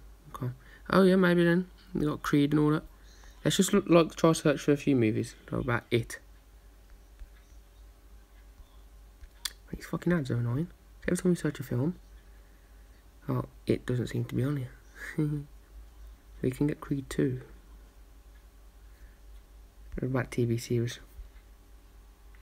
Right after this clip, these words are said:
Game of Thrones season eight. I don't watch that, so I'm, I'm guessing that could be the most recent series. Love, Death, Robots.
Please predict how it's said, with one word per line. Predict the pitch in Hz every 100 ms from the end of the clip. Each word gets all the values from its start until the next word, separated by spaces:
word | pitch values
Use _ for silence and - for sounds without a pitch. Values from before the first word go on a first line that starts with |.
| - - - - - - - - - - -
Game | - 123 117
of | 120
Thrones | 131 127 131 131 127
season | 127 127 135
eight. | 143 147 - - - - -
I |
don't | - 117 113
watch | - -
that, | 113 -
so | 110
I'm, | 110 107
I'm | 107
guessing | 110 117 113 - 110 104 107 -
that | - - -
could | 113
be |
the | 104
most | 104 104 113
recent | 110 110 -
series. | - 110 110 117 - - - - - - - - -
Love, | 117 117 -
Death, | 113 -
Robots. | 120 113 117 113 113 - -